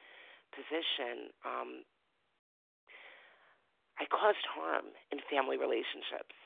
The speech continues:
and I was very angry at the people who really didn't deserve my wrath. They didn't know how to react around me. And, um, and I'm so grateful that I had a sponsor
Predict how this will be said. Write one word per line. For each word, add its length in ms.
and 200
I 120
was 160
very 320
angry 460
at 180
the 120
people 600
who 400
really 220
didn't 260
deserve 360
my 160
wrath. 400
They 120
didn't 320
know 360
how 360
to 120
react 560
around 400
me. 320
And, 280
um, 400
and 120
I'm 200
so 160
grateful 440
that 120
I 120
had 440
a 60
sponsor 520